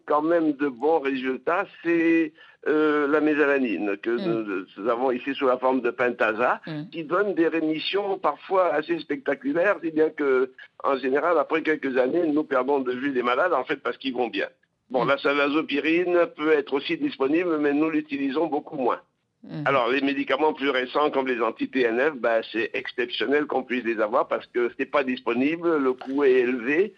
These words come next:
Speaker 1: il faut importer en direct et ça multiplie les prix et tout ça. Bon, nous avons eu quelques cas de malades qu'on a pu mettre sous, euh, Remicade, par exemple. Bon, ça avait donné de bons résultats, mais c'est extrêmement compliqué. Donc, sou-, surtout la mésalanine, le Pentasa,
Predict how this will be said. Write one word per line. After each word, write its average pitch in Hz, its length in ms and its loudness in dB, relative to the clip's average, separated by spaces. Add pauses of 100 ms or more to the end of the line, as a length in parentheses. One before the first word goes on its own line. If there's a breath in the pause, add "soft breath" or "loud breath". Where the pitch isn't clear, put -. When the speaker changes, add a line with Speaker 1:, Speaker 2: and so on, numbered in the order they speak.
(240 loud breath)
Speaker 1:
il 135 80 -4
faut 127 140 -2
importer 117 480 0
en 117 80 -2
direct 110 420 -2
et 101 380 -2
ça 101 80 -2
multiplie 107 500 -8
les 95 140 -4
prix 156 340 -4
et - 80 -4
tout 110 140 -14
ça. 131 180 -2
Bon, 113 200 -2
nous 123 200 0
avons 131 300 0
eu 131 160 -2
quelques 117 360 -4
cas 123 220 2
de 113 100 -4
malades 117 360 0
qu'on 120 160 -2
a 113 80 -2
pu 107 180 -16
mettre 117 380 -4
sous, 107 400 -8 (320 soft breath)
euh, 104 180 -2
Remicade, 120 720 -2
par 110 140 -2
exemple. 165 500 -4
Bon, 101 240 -4
ça 104 160 -4
avait 120 160 -2
donné 120 260 -2
de 107 80 -4
bons 110 200 -2
résultats, 101 420 -4
mais 120 400 -2 (100)
c'est 117 120 -4
extrêmement 117 480 -6
compliqué. 113 440 -8
Donc, 190 260 2 (220 loud breath)
sou-, 165 340 -4
surtout 214 560 -4
la 175 160 2
mésalanine, 160 640 4
le 131 120 2
Pentasa, 127 580 0